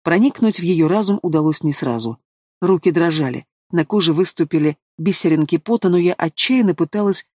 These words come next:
рассмотреть в ее мыслях хоть что-то, и когда уже почти получилось, слуха коснулись торопливые шаги. Выругавшись себе под нос, я поняла, что нет другого выбора,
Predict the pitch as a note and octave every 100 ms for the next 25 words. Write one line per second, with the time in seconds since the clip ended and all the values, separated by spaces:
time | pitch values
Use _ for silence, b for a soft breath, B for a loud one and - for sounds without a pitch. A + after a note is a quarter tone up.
0 | _ _ G3 F#3 F#3+ F#3 F#3 F3 C#3+ D3
1 | D3 G3 B3 F#3 D#3+ _ _ - F3+ E3+
2 | - A#3+ - A3 - - F3+ F3+ F#3 D#3+
3 | D#3+ D#3+ - F3 E3 E3 - C4 A3 -
4 | _ _ _ - - A3+ - E3 D#3+ -
5 | G#3+ G#3+ F#3+ - _ - F3+ E3+ E3 D3
6 | C#3+ C#3+ C3 A2+ _ _ _ _ _ _
7 | _ _ _ _ _ _ _ _ - F#3
8 | A3+ F#3 D#3 - D#3+ - - E3 D3+ D#3
9 | F3+ F#3+ - D3+ D#3 D#3 E3 D#3+ - F3+
10 | E3+ C#3 C#3 D3 C#3+ G#3+ G3 F3+